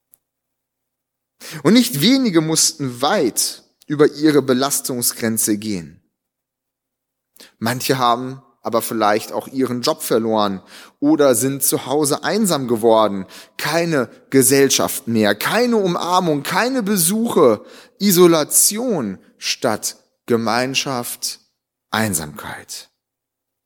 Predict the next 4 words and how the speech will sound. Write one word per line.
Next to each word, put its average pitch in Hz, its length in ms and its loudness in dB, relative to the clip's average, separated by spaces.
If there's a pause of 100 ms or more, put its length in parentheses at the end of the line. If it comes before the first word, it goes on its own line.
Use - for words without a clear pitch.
(680)
Fakt - 400 -4
ist, - 480 -2 (2250)
das - 180 2
Leben, 180 500 0